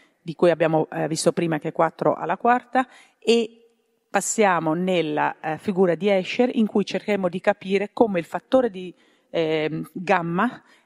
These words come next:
è quello, eh, diciamo, eh, che ci aiuterà a capire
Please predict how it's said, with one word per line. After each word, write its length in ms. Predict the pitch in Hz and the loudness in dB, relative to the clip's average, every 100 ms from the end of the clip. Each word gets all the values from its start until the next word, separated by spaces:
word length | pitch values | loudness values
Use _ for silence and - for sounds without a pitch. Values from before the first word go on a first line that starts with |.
| _ | _
è 80 | 196 | 0
quello, 460 | 226 202 170 - - | 2 4 2 2 -6
eh, 220 | 160 151 | -8 -6
diciamo, 520 | 170 - 175 160 147 - - | -6 -4 -2 0 -2 -6 -18
eh, 180 | - 165 | -14 -8
che 140 | - | -8
ci 180 | - 202 | 0 0
aiuterà 560 | 185 202 233 190 185 - | 2 0 2 2 2 0
a 120 | 190 | -2
capire 540 | 208 - 175 165 196 | -2 0 0 2 0